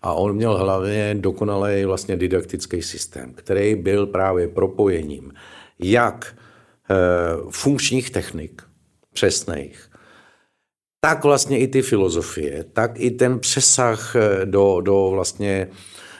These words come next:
eh, ne, tímhle já se zabývám pořád,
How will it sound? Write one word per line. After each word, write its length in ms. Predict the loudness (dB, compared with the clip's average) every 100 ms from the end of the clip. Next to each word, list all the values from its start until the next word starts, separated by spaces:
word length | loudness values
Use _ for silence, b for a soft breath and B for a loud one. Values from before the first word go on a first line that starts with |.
| B
eh, 440 | -2 -2 -2 -4 -2
ne, 280 | 0 0 -2 -6 -10 -12 -10 -8 -6 -10 -6
tímhle 240 | -2 0
já 120 | 0 0
se 140 | 0
zabývám 440 | 0 2 2 0
pořád, 500 | 0 0 2 0 -2